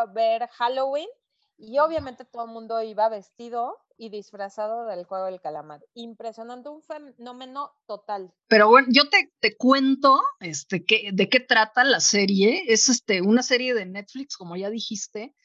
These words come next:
Speaker 2: que tiene hasta ahorita una temporada, ya confirmaron la segunda, tiene nueve capítulos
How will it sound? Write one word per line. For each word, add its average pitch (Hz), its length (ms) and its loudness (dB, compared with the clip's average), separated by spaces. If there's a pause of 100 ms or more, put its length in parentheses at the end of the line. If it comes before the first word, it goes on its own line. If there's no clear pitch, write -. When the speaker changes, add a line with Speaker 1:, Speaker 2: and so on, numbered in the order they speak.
(220)
Speaker 2:
que 196 100 -10
tiene 269 360 6
hasta 190 280 -4
ahorita 240 240 -4
una 339 200 -4
temporada, 202 600 -6
ya 247 120 -6
confirmaron 208 560 -14
la 180 80 -16
segunda, 208 600 -6
tiene 233 280 -4
nueve 233 360 -2
capítulos 226 880 -8